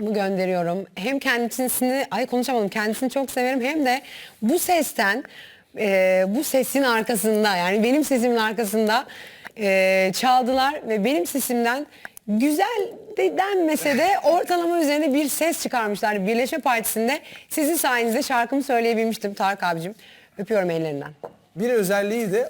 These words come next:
Speaker 2: oldurmaya çalışır.
Speaker 1: Evet.
Speaker 2: Oldurmaya
Speaker 1: Oldurdu
Speaker 2: çalışır.
Speaker 1: işte.
Speaker 2: Mesela normalde müzisyenlerin karşısına geçtiğiniz zaman hani derler ki bundan bir şey olmaz. Tamam mı? Yani doğal olarak yüzde doksan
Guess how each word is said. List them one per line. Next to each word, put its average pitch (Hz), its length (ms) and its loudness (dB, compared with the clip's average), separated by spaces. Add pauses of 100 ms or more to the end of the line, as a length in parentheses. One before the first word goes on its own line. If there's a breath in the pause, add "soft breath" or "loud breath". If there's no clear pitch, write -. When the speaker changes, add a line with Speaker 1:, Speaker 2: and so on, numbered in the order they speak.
(160)
Speaker 2:
oldurmaya 208 600 2
çalışır. - 600 -10 (140)
Speaker 1:
Evet. 220 320 0
Speaker 2:
Oldurmaya 208 520 6
Speaker 1:
Oldurdu 262 220 4
Speaker 2:
çalışır. 294 180 2
Speaker 1:
işte. 277 120 2
Speaker 2:
Mesela 233 360 2
normalde 240 460 0
müzisyenlerin 233 680 -2
karşısına 233 380 0
geçtiğiniz 247 480 -2
zaman 196 260 -2 (220 loud breath)
hani 214 240 0
derler 240 380 2
ki 302 160 -6 (360 soft breath)
bundan 240 440 4
bir 262 60 4
şey 330 220 4
olmaz. 262 720 4
Tamam 240 280 4
mı? 165 100 0
Yani 170 260 -4
doğal 240 280 6
olarak 233 240 0
yüzde 240 260 -2
doksan 226 380 2